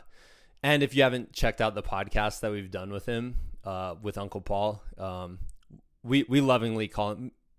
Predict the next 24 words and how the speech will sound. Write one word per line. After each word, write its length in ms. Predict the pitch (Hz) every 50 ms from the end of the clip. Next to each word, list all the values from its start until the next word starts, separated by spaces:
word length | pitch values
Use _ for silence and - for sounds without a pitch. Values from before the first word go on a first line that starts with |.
| _ _ _
we 140 | 120 120 127
lovingly 360 | 120 117 110 107 107 104 101
call 180 | - - 98 92
him 120 | 95 98
Uncle 180 | 95 - - 87
Paul 340 | - - 90 90 92 90 -
'cause 160 | - - 110 101
he's 120 | 107 98
older. 380 | 95 87 90 90 90 95 90 - - _ _ _ - - _ _ _ _ _ _ _ _
No, 100 | - 151 - -
I 80 | - 143
mean, 280 | 147 147 135 127 127 - - - _
you 120 | 170 156
know, 180 | 120 92 87 - - - - _ -
<laughs> 60 | - - - - - - - - - - - - - _ _ - - - _ - - - - - - - - - - - - - - - -
not 180 | 190 220 196
that 180 | 190 190 165 135
there's 320 | 147 156 156 143 123 - -
anything 320 | 147 143 139 120 143 135
wrong 180 | 127 127 135 139
with 100 | 123 107
being 160 | 135 131 110
older, 320 | - 120 131 127 104 82
Paul, 360 | 80 - 92 85 87 98 107